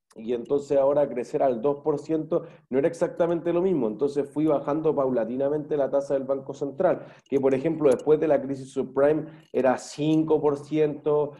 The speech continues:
cuatro coma veinticinco por ciento, o sea, eh, eh, a finales del, hoy, dos mil veinte, como a finales del dos mil dieciocho todavía era tres por ciento, era muy sólida, pero ya digamos hay como un año que,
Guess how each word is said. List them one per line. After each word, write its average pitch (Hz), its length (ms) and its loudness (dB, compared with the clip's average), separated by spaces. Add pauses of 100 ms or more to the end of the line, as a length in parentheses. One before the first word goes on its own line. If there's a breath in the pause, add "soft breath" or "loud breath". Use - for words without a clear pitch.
(140 loud breath)
cuatro 139 340 2
coma 135 220 2
veinticinco 123 760 -4
por 139 200 -2
ciento, 147 680 0 (220 loud breath)
o - 100 -4
sea, 170 400 2 (160 loud breath)
eh, 165 360 0
eh, - 40 -2
a 151 140 4
finales 151 580 0
del, 175 380 0
hoy, 139 340 -6
dos 131 160 -6
mil 120 160 -8
veinte, 131 380 -4
como 127 240 2
a 123 60 -2
finales 151 420 0
del 160 160 -2
dos 135 100 4
mil 156 180 0
dieciocho 147 480 0
todavía 151 360 4
era 139 180 4
tres 165 240 -2
por 165 160 0
ciento, 202 420 2
era 135 140 4
muy 143 180 0
sólida, 143 520 -2
pero 110 160 -2
ya 131 260 0
digamos 127 420 0
hay 120 140 -4
como 107 260 -4
un 104 140 -6
año 160 340 -4
que, 160 340 -6